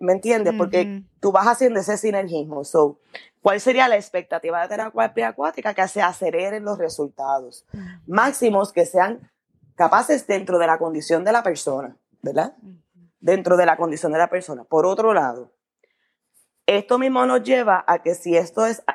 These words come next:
Speaker 1: es a que no se atrofien esas conexiones.
Speaker 2: Exacto.
Speaker 1: Porque puede ser que una persona, a lo mejor, ¿verdad?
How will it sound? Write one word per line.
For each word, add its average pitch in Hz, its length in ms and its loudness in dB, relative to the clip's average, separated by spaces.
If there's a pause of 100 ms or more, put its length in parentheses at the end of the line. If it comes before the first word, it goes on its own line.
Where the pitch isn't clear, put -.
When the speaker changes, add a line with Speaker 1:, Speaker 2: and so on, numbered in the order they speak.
Speaker 1:
es 190 180 2 (220)
a 190 160 2
que 190 120 -2
no 185 140 0
se 233 120 -2
atrofien 196 880 0 (120)
esas 151 320 2
conexiones. 147 840 2
Speaker 2:
Exacto. 175 540 -18 (720)
Speaker 1:
Porque 185 240 2
puede 190 260 4
ser 240 140 0
que 247 80 0
una 240 180 0
persona, 240 360 0
a - 20 0
lo 196 120 -2
mejor, 180 240 -2
¿verdad? 233 280 0